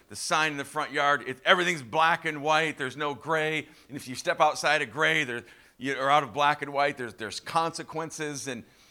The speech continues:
and so they're following Jesus around. Uh, they don't like Jesus. He is way too new agey.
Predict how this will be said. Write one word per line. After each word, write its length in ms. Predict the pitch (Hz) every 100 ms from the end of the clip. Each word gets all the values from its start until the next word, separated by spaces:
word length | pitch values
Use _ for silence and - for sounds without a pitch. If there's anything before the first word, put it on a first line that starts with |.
| _ -
and 80 |
so 120 | 170 170
they're 80 |
following 460 | - 165 202 180 143
Jesus 360 | 131 139 123 120
around. 380 | 120 120 120 - 139 _ -
Uh, 220 | 117 110 - 135
they 160 | 123 139
don't 180 | 147 131
like 220 | 127 110
Jesus. 560 | 107 101 71 80 - -
He 200 | 113 135
is 160 | 107 92
way 300 | 113 139 135
too 220 | - 131
new 180 | 131 120
agey. 640 | 143 170 143 165 156 151